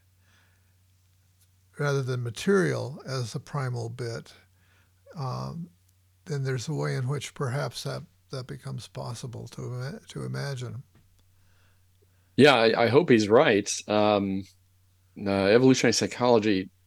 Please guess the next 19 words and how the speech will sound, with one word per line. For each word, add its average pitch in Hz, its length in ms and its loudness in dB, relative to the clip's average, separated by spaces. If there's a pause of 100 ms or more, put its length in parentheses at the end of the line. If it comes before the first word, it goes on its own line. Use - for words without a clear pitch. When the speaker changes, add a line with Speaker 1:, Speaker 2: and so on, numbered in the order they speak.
(160)
Speaker 2:
wouldn't 101 460 -2
have 104 560 -2
much 107 260 -2
to - 60 -6
say 135 300 4
about 85 300 2
that. 87 300 0 (1300)
You 147 140 8
know, 147 180 10
w-, 135 300 -2 (180)
the 131 200 8
question 190 460 4
is, 113 360 2 (1400)
can 160 220 0
we 131 120 4
transcend 117 960 0 (760)
our 107 120 -4
kind 120 280 2
of 95 160 2